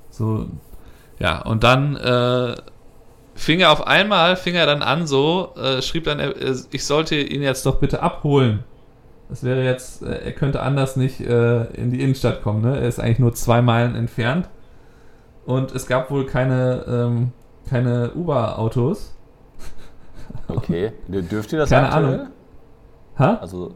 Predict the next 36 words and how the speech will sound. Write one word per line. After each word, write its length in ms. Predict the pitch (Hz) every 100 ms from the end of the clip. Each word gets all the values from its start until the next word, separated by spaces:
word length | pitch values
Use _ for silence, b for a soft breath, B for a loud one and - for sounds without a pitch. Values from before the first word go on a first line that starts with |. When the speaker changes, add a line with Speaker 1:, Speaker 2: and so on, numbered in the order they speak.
| -
Speaker 2:
so 240 | 87 95 92
nähern 380 | 90 98 139 147
auf 160 | 135
zwei 240 | - 131 127
Meter 400 | 135 147 156 151
oder 160 | 107
andere 200 | 85 98
Leute 300 | 90 95 135
ins 160 | 143 131
Auto 260 | - 135 139
nehmen 240 | 127 131
und 100 | 143
so? 220 | 135 156 214 - - - - - - - - -
Speaker 1:
Ja, 220 | 139 175
Speaker 2:
Ist 60 | 175
Speaker 1:
eben, 180 | 202
Speaker 2:
das 120 | 170 -
Speaker 1:
das 40 |
ist 100 | 165
Speaker 2:
erlaubt? 120 | 170 160
Speaker 1:
ja 20 |
die 80 | 151
Sache. 300 | 156 165 165
Also 260 | - 147 147
natürlich, 540 | 135 - 185 175 - - - - - -
äh, 40 |
es 380 | 131 143 143 139
wird 120 | 147
natürlich 280 | 156 151 147
nichts 180 | 147 143
passieren, 480 | - 127 - 190 139
wenn 100 | 127
ich 60 |
das 160 | 127 120
machen 260 | 139 180 143
würde. 300 | 127 156